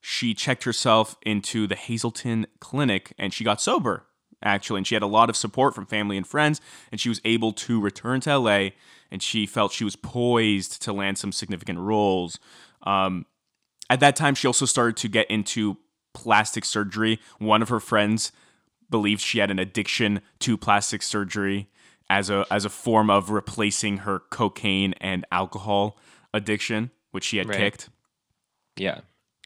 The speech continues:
Speaker 1: However, she was able to get runway work, um, after getting sober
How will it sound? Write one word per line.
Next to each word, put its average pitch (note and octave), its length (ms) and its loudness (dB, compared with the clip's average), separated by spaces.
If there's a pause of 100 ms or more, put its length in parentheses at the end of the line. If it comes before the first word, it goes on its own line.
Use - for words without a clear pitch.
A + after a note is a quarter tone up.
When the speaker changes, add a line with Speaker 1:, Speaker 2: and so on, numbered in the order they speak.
(1000)
Speaker 1:
However, D#3 640 6 (200)
she - 260 -4
was F#3 380 6
able C#3 340 6
to B2 600 2
get A2 180 2
runway G#2+ 300 2
work, C3+ 320 -4 (840)
um, G#2 320 2 (240)
after G#2 380 0
getting G#2 340 -2
sober G2+ 500 -2